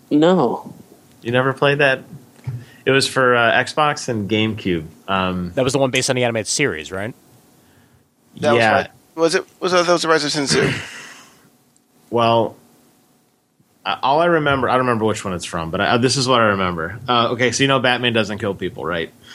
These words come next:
Speaker 2: So what you have to do is when you kno-, when you knock somebody down, you have to handcuff them, and it was
Speaker 1: Did
Speaker 2: like a ten-second cutscene.
Speaker 1: This is the one by Tecmo we were talking about earlier, uh,
Speaker 3: Oh, okay.
Speaker 2: Uh,
Speaker 1: with the
Speaker 2: look it
Speaker 1: comic
Speaker 2: up and
Speaker 1: book
Speaker 2: see if I
Speaker 1: style
Speaker 2: can find
Speaker 1: Batman.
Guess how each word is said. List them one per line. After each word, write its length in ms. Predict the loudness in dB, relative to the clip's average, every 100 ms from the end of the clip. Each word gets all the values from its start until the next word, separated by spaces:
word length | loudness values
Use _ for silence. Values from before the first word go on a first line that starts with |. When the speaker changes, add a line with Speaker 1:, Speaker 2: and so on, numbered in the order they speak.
| -20 -20 -20 -20 _
Speaker 2:
So 600 | -4 2 2 4 2 0 -4
what 260 | -2 0
you 80 | 2
have 220 | 0 0
to 80 | -2
do 200 | 0 2
is 120 | 2
when 100 | 0
you 100 | -2
kno-, 280 | -2 -2 -2
when 140 | 0 0
you 80 | 2
knock 280 | 2 2
somebody 400 | 0 0 2 2
down, 300 | 2 2 2
you 60 | 0
have 100 | -2
to 100 | -4
handcuff 480 | -2 -2 0 -2 0
them, 200 | -6 -6 -12 -20 _ 0
and 120 | 2
it 60 | 2
was 120 | 2
Speaker 1:
Did 60 |
Speaker 2:
like 160 | 0 -2
a 80 | -4 -4
ten-second 680 | -2 0 0 -2 -2 -2 -4
cutscene. 440 | -4 -4 -6 -12 -16 -4
Speaker 1:
This 180 | -2 0
is 80 | 0
the 80 | 2
one 140 | 4
by 120 | 2
Tecmo 480 | 0 0 0 2 2
we 160 | 4 2
were 100 | 0
talking 380 | -2 -4 -2 -2
about 200 | 0 2
earlier, 440 | 2 4 2 0 -4 -6
uh, 300 | 0 0 0 -6 -18 _ _ _ _ -2
Speaker 3:
Oh, 380 | 0 2 2 2
okay. 100 | 0
Speaker 2:
Uh, 60 | 0
Speaker 1:
with 140 | 0
the 220 | 2 4
Speaker 2:
look 100 | 2
it 60 | 2
Speaker 1:
comic 160 | 2 2
Speaker 2:
up 60 |
and 40 | 2
Speaker 1:
book 140 | 0
Speaker 2:
see 60 | 2
if 40 |
I 40 | 4
Speaker 1:
style 160 | 4
Speaker 2:
can 20 | 4
find 140 | 2 2
Speaker 1:
Batman. 240 | 0